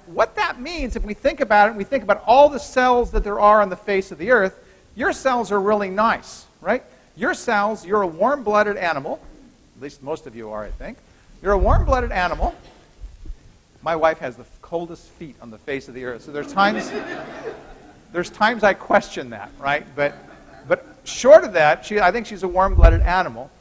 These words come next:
The cells in our body, for the most part, are pretty much kept at a constant temperature. Okay?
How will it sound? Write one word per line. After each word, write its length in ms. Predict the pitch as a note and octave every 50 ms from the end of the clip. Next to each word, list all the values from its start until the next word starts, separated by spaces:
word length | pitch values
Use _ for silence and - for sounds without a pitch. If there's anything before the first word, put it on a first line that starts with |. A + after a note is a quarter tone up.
| - _ _ _ - - - _
The 120 | E3 F#3+ G3+
cells 580 | - - - - - A#3+ B3+ C#4+ D4+ D4+ -
in 140 | - B3+ G#3+
our 140 | G#3 G#3+ G#3
body, 400 | E3+ G3+ A3 G#3+ A3 G3+ F#3+ E3+
for 140 | - - G3+
the 100 | E3+ F3
most 340 | D#3+ E3 G3+ A#3+ - - -
part, 300 | F3+ D3 C#3 D3+ - - - _ _ _ _ _ _ _ _ _
are 220 | - F3 F3+ F3+
pretty 260 | - - - C4 C4+ C#4
much 280 | G#3+ F#3+ F#3+ F#3+ -
kept 260 | - G3 E3+ D#3 -
at 80 | F3+ E3+
a 60 | F3+
constant 540 | - - - F3 D3 D3 C#3+ - - G#3 -
temperature. 560 | - - G#3+ G3+ F#3 - F3+ - - - - - _ _ _ _ _ _ _ _ _ _ _ _ _ _ _ - - - C3+
Okay? 240 | C#3 - E3+ F3+ A3